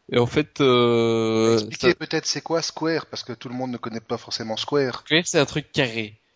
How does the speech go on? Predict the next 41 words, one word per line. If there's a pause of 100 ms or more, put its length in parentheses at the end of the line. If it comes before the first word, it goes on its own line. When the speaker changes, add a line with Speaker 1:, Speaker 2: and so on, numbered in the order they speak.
(840)
Speaker 1:
Et,
euh,
Speaker 2:
On
va
aller
loin
comme
ça,
franchement. (920)
Speaker 1:
Alors,
le, (300)
le
principe
de
Square,
c'est
un
petit
bitonio
qu'on
connecte
à
son
iPhone. (420)
Speaker 2:
Ou
à
son
Speaker 1:
Euh,
Speaker 2:
Android. (840)
Speaker 1:
il
fait
aussi
sur
Android ? (380)
Speaker 2:
Ouais,
ouais. (500)
Speaker 1:
Ah,
magnifique.
Voilà.
Bon,
bref.